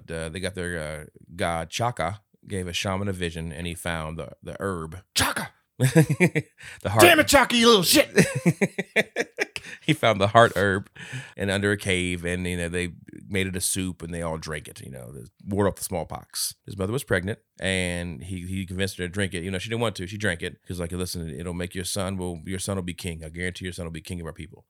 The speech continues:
Speaker 1: So she drinks it. They all die, then come back as blue people.
Speaker 2: Blue people.
Speaker 1: They turn into avatars 'cause they, they under the spirit tree, and then they
Speaker 2: No.
Speaker 1: <laughs>
Speaker 2: So, so they all, they all die.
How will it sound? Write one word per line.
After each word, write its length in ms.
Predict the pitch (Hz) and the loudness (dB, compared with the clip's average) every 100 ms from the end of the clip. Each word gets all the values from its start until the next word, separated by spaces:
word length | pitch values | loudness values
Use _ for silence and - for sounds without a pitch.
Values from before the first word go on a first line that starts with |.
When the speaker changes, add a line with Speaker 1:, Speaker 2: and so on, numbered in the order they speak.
| _ | _
Speaker 1:
So 260 | - 71 76 | -10 -8 -6
she 140 | 117 | -4
drinks 280 | 113 104 95 | 0 0 2
it. 260 | 104 98 69 | 0 -2 -4
They 140 | 92 | -4
all 480 | 92 90 90 85 92 113 92 95 | -2 -2 -2 -4 -6 -12 -14 -2
die, 560 | 107 110 98 87 90 92 | 0 0 -2 -6 -10 -10
then 160 | 92 | -10
come 220 | 92 92 | -8 -6
back 260 | 92 90 92 | -6 -6 -8
as 120 | 90 | -10
blue 180 | 90 98 | -8 -8
people. 240 | 92 104 | -6 -8
Speaker 2:
Blue 200 | 120 135 | -4 -4
people. 440 | 107 110 107 104 82 _ _ - | -4 -6 -6 -10 -12 _ _ -12
Speaker 1:
They 160 | - | -10
turn 240 | 87 101 101 | -4 0 0
into 140 | 95 | 0
avatars 440 | 90 90 92 82 92 | -4 -6 -8 -8 -10
'cause 100 | 95 | -8
they, 120 | 90 | -6
they 140 | 92 | -2
under 140 | 104 101 | -2 -4
the 40 | 95 | -6
spirit 340 | - 101 69 | -4 -4 -4
tree, 340 | - 76 82 - _ _ - | -8 -10 -12 -16 _ _ -14
and 160 | 92 | -10
then 140 | 90 90 | -8 -6
they 340 | 87 85 87 | -6 -8 -6
Speaker 2:
No. 220 | 160 175 - - - _ _ | -2 -2 -2 -8 -16 _ _
Speaker 1:
<laughs> 300 | 104 - 143 - - - 151 - - - - 208 _ | -4 0 0 0 -2 -2 -2 -4 -4 -6 -6 -8 _
Speaker 2:
So, 360 | - 220 185 185 | 4 6 8 6
so 180 | 170 180 | 2 4
they 160 | 185 | 6
all, 240 | 202 240 165 | 8 8 6
they 180 | 160 | 4
all 180 | 180 190 | 4 4
die. 480 | 165 139 120 101 113 | 6 8 8 6 -2